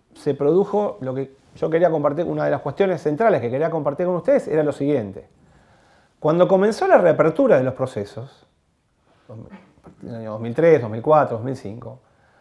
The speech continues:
la impresión que yo tenía en ese momento es que la idea de detener y procesar a los criminales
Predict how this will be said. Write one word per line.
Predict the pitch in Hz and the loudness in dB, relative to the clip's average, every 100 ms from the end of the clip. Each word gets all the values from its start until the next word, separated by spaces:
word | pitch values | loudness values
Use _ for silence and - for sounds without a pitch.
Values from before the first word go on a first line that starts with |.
| _ _ _ _ | _ _ _ _
la | 135 156 | 0 2
impresión | 180 254 269 359 | 2 0 0 -4
que | - | -2
yo | 208 | 0
tenía | 185 185 | 2 2
en | 175 | 2
ese | 165 143 | 0 0
momento | 135 110 107 117 110 | -2 -4 -8 -10 -6
es | 190 196 | -6 -4
que | 196 185 - _ _ _ _ _ _ _ _ _ _ _ _ _ _ - | 0 0 -2 _ _ _ _ _ _ _ _ _ _ _ _ _ _ -8
la | 143 165 | -2 0
idea | 208 311 330 233 | 0 0 2 2
de | 165 190 226 233 - _ _ _ _ _ _ _ | 2 2 2 -2 -10 _ _ _ _ _ _ _
detener | - 143 147 151 180 185 180 | -2 0 2 2 4 4 4
y | 156 | 2
procesar | 139 135 135 127 170 151 131 - | 0 0 0 2 6 6 2 -2
a | 131 | -4
los | 123 120 120 - _ _ _ _ _ - | -2 -2 -4 -10 _ _ _ _ _ -14
criminales | 123 123 147 170 135 117 107 | -6 -2 2 2 2 -2 -6